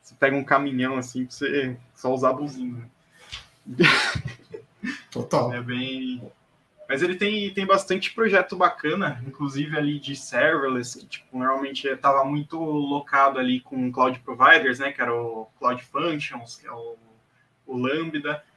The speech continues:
Speaker 1: o Azure Functions, tem o, que é o Cloud Events, né, que é uma forma de você ali ter seu faz ali,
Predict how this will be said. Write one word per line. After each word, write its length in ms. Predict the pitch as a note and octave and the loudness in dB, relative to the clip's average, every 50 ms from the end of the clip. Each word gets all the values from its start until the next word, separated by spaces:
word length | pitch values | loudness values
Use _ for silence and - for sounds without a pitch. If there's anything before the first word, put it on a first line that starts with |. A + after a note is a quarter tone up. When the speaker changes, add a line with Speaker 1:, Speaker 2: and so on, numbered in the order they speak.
| _ _ _ - - - | _ _ _ -20 -16 -6
Speaker 1:
o 100 | B2 B2+ | 0 0
Azure 300 | B2+ B2+ B2+ C3 C3 B2 | 2 2 0 -2 -8 -8
Functions, 560 | - - C#3 C#3 D#3 D#3 - - D#3+ D3 - | -8 -6 -6 -4 -4 -6 -6 -8 -8 -10 -8
tem 300 | - - C#3 C#3+ D3+ D3 | -6 -6 -4 -2 -2 0
o, 760 | C#3+ C#3+ C#3 C#3 C#3 C#3 C3+ C3+ B2+ B2 A#2+ A#2 A2+ A2 A2 - _ | 0 0 0 0 0 0 0 0 -2 -4 -6 -6 -8 -12 -16 -8 _
que 80 | - | -2
é 20 | C3+ | -2
o 60 | C3 | 0
Cloud 420 | - D3 D3 D3 C#3 C3 C#3 E3 | 2 2 2 2 2 -2 -4 -4
Events, 360 | G3+ G#3+ G#3 D3 D3 - - | -2 -2 -2 -4 -4 -8 -8
né, 220 | C3 C3+ D3 F#3+ - _ _ _ | -6 -6 -8 -8 -10 _ _ _
que 80 | - - | -10 -6
é 20 | |
uma 160 | C3+ C3 C3+ C3 | -6 -4 -4 -4
forma 240 | - C3+ B2+ C3 | -2 -2 -2 -4
de 80 | C3 B2+ | -4 -6
você 760 | B2 B2+ B2 - - C3+ C3 C3 B2+ B2 B2 A#2 A2 G#2+ G#2+ _ _ _ _ _ _ _ _ _ _ _ _ _ _ _ - | -6 -6 -8 -8 -10 -8 -8 -6 -4 -4 -4 -6 -8 -10 -12 _ _ _ _ _ _ _ _ _ _ _ _ _ _ _ -10
ali 680 | B2 B2+ B2 B2 B2 B2+ B2 B2 A#2+ A#2 A#2+ A#2 A#2 _ _ - | -6 -6 -4 -4 -4 -4 -4 -4 -4 -6 -6 -8 -12 _ _ -12
ter 760 | C3+ C3 C3 C3 B2+ B2 A#2+ A#2+ A#2 A2 A2 G#2+ G#2+ G#2+ - - _ _ _ _ _ _ _ _ _ | -8 -6 -6 -6 -6 -6 -6 -6 -6 -8 -8 -10 -14 -18 -20 -20 _ _ _ _ _ _ _ _ _
seu 280 | - - - D3+ D3+ C#3+ | -10 -4 0 0 0 0
faz 400 | - - C3 C3+ D3+ D#3 D3 C#3 | 2 4 6 8 8 6 6 2
ali, 340 | C#3 B2+ C3 D3+ D#3+ D3 | -2 -4 -4 -4 -6 -8